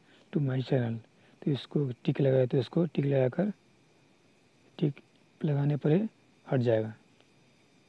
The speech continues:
तो यहाँ पर save पर click कर देना है, तो ये आपका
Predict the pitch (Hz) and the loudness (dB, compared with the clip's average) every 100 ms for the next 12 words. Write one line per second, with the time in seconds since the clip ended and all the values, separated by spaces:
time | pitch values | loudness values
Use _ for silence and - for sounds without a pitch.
0 | _ _ - 135 127 117 165 226 _ _ | _ _ -12 -6 -6 -4 -6 -6 _ _
1 | _ _ _ _ _ _ _ - - 151 | _ _ _ _ _ _ _ -10 0 0
2 | 131 143 117 135 120 127 113 110 98 - | 2 -2 0 0 0 0 -2 -4 -8 -16
3 | _ _ _ _ _ _ _ _ - 143 | _ _ _ _ _ _ _ _ -6 -4
4 | 123 - | -2 0